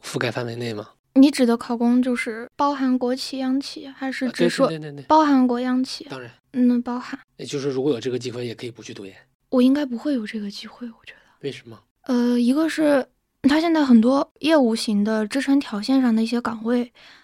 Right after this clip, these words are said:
Speaker 2: 包括就是能接触到，呃，设计程序，就是最上面那个 framework 搭建的这样的岗位，要求起步都是硕士研究生。
Speaker 1: 嗯。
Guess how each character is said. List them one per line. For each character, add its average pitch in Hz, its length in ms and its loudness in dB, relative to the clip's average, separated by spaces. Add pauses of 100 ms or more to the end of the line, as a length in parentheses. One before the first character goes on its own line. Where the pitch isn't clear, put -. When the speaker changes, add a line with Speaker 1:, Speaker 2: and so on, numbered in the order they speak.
(100)
Speaker 2:
包 277 120 2
括 269 200 0
就 247 120 4
是 240 120 2
能 226 200 6
接 294 220 2
触 294 160 -2
到， 247 320 4 (640)
呃， 233 280 2
设 311 220 4
计 247 140 4
程 220 260 -2
序， 277 380 0 (360)
就 - 160 0
是 247 60 4
最 285 160 0
上 277 300 2
面 233 160 6
那 226 100 4
个 226 80 2
framework 254 640 2
搭 240 180 -4
建 240 240 -2
的 220 120 -4
这 247 100 -4
样 240 100 2
的 220 120 -2
岗 240 260 -8
位， 262 360 -10
要 269 180 -4
求 247 200 -6
起 - 220 -8
步 262 160 -4
都 226 140 -4
是 220 40 -4
硕 220 200 -6
士 226 160 -10
研 220 100 -4
究 226 160 -10
生。 240 180 -12
Speaker 1:
嗯。 127 120 -12